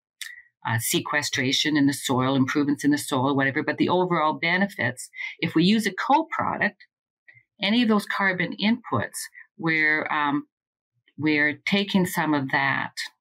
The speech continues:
and we're using, you know, we're make-, we're make-, anything we can do to make more use of the grain kind of, uh, d-, d-, d-, dilutes out the carbon inputs that was used to, to, to grow that, if that makes sense. So we took, we took advantage of the Prairie Swan Center. Um, the,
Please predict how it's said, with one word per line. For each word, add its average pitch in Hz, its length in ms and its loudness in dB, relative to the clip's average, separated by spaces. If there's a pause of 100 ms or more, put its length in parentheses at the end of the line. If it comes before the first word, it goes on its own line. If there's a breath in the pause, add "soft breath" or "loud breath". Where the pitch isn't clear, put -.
(120)
and 131 140 0
we're 135 80 0
using, 139 560 2
you 139 100 4
know, 131 60 4
we're 147 100 4
make-, 190 260 0
we're 180 80 4
make-, 185 240 0 (260 loud breath)
anything 254 380 4
we 220 140 4
can 185 180 2
do 180 180 4
to 170 80 2
make 160 220 2
more 147 180 4
use 160 380 0
of 135 100 -6
the 135 80 -2
grain 123 680 0 (440 loud breath)
kind 151 200 -2
of, - 80 -4
uh, 131 200 -2
d-, 107 140 -2
d-, 117 280 -4
d-, - 200 -6
dilutes 170 400 0
out 156 180 -4
the - 80 -6
carbon 123 520 -2 (140)
inputs 131 420 -2
that 85 100 -4
was 110 160 0
used - 180 -4
to, - 140 -10 (240)
to, - 160 -12
to 113 80 -6
grow 95 220 -2
that, - 240 -4 (140)
if - 120 -14
that - 140 -4
makes - 200 -4
sense. - 380 -8 (960 loud breath)
So 180 200 0
we 208 240 4
took, 208 320 2
we 180 300 4
took 220 220 0
advantage 175 580 0
of 151 140 -2
the 147 60 -2
Prairie 170 260 0
Swan 160 340 -2
Center. 175 800 0
Um, 143 380 0
the, 135 320 0